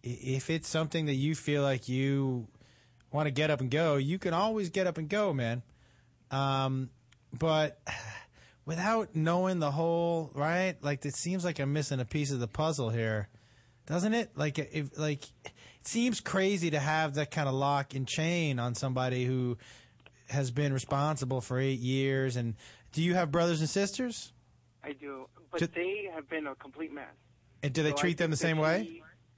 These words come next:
Speaker 2: they've been a, a complete mess. I have two brothers and a sister.
Speaker 1: Um,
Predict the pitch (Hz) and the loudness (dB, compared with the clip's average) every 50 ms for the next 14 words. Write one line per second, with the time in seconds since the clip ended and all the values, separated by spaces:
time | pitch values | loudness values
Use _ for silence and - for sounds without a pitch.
0 | _ _ _ _ _ _ _ _ - 165 170 175 - 208 190 180 - - 160 143 | _ _ _ _ _ _ _ _ -4 -4 -2 -2 -4 -6 -10 -10 -12 -14 -14 -16
1 | - _ - 156 - - 156 151 135 - 170 165 151 143 123 120 - - - 139 | -16 _ -20 -20 -16 -16 -16 -16 -14 -12 -12 -10 -10 -12 -12 -14 -14 -14 -12 -10
2 | 143 139 131 _ - 185 196 170 175 165 160 165 156 143 147 135 123 - 135 131 | -10 -10 -12 _ -12 -10 -6 -6 -4 -4 -6 -8 -10 -12 -12 -14 -14 -14 -16 -18
3 | - - - - - _ _ _ _ _ _ _ _ _ _ - - - - - | -16 -18 -20 -20 -20 _ _ _ _ _ _ _ _ _ _ -20 -20 -20 -20 -20
4 | - - - _ _ _ _ _ _ _ _ _ - 131 131 131 127 127 123 123 | -20 -20 -20 _ _ _ _ _ _ _ _ _ -4 -2 0 2 2 0 0 -2
5 | 113 | -4